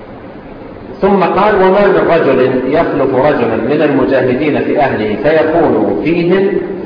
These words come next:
إلا وقف له يوم القيامة"، إلا وقف له يوم القيامة، يعني وقف هذا القائل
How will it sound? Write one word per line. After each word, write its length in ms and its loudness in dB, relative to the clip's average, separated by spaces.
إلا 400 2
وقف 540 2
له 400 2
يوم 280 2
القيامة"، 560 0
إلا 260 2
وقف 400 0
له 260 2
يوم 180 2
القيامة، 400 -2
يعني 300 -2
وقف 420 0
هذا 320 2
القائل 540 2